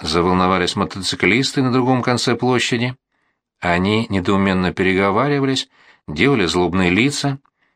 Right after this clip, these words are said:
Двое рискнули приблизиться. Они шли в развалку, разминали кулаки.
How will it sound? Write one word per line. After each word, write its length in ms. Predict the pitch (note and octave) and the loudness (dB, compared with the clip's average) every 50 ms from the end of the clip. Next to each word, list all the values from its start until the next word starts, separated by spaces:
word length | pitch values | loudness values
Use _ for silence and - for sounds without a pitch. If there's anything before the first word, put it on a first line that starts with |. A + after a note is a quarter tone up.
| _ _ _ _ | _ _ _ _
Двое 440 | - E2 D#2 E2+ F2+ F#2+ G#2 G#2 G2+ | -12 -6 -2 0 0 2 2 2 0
рискнули 360 | G2 - - - A#2 G#2 G2+ | -2 -4 -2 -2 0 2 2
приблизиться. 800 | - A2 A#2+ C3+ C#3 B2 G2+ F2 D#2+ E2+ E2 D#2 - - F2+ E2+ - _ _ _ _ _ _ _ _ _ _ _ _ | 2 0 0 0 2 2 2 2 0 0 -4 -4 -4 -4 -6 -6 -8 _ _ _ _ _ _ _ _ _ _ _ _
Они 300 | - F#2 B2 F3+ G#3 F#3+ | -2 0 0 2 0 0
шли 220 | - - E3 D#3+ | 0 0 0 0
в 60 | C3 | 0
развалку, 800 | A#2+ A#2 G#2+ - - C3+ C#3+ E3+ F3+ F3+ E3+ - - D#3+ D#3 B2+ - _ _ _ _ _ _ - | 0 0 -2 -2 -2 0 0 0 0 0 -2 -2 -2 -4 -4 -4 -6 _ _ _ _ _ _ -8
разминали 640 | - B2 D3 D3 C3 D3+ D#3+ D#3+ E3 D#3+ D3+ D3 C3+ | -4 -2 -2 0 2 2 2 2 2 0 0 -2 -2
кулаки. 560 | - D#3+ D#3+ E3 D#3 D3 - - D#2+ D#2 | 0 0 0 0 -2 -2 -4 -4 -4 -4